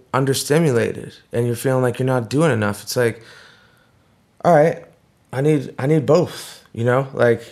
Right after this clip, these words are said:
it's okay, I've been a bit lazy. Like, it's, um, it's like pulling an elastic, you know, rubber band, pulling it back so it could shoot forward, you know? So times when I feel less, you know, less motivated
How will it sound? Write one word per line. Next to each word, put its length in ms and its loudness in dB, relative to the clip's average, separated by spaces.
it's 140 -6
okay, 340 4
I've 140 2
been 140 2
a 80 2
bit 180 0
lazy. 460 2
Like, 220 -2
it's, 220 -12
um, 380 -4
it's 160 -4
like 160 2
pulling 260 2
an 120 2
elastic, 680 2
you 140 -2
know, 220 0
rubber 300 2
band, 540 0
pulling 260 0
it 100 0
back 320 4
so 160 0
it 80 0
could 140 -12
shoot 220 -4
forward, 520 -2
you 100 -6
know? 240 0
So 400 0
times 320 2
when 120 2
I 80 4
feel 280 2
less, 420 0
you 120 0
know, 140 2
less 280 2
motivated 720 2